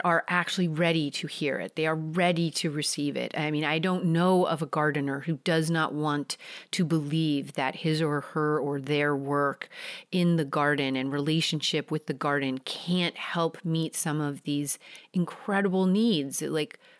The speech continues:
cultural, environmental, economic, you know, individual well-being.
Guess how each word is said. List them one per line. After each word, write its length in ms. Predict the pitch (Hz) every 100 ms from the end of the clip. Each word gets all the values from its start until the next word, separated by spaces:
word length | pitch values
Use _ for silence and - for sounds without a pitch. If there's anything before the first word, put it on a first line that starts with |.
| _
cultural, 800 | - 208 196 202 196 196 190 -
environmental, 920 | 156 151 180 185 185 175 185 180 180 -
economic, 880 | 175 185 175 170 170 170 165 - - - - - -
you 100 | 175
know, 180 | 151 -
individual 800 | 214 202 185 160 175 165 170 175
well-being. 840 | 156 165 170 156 165 160 165 165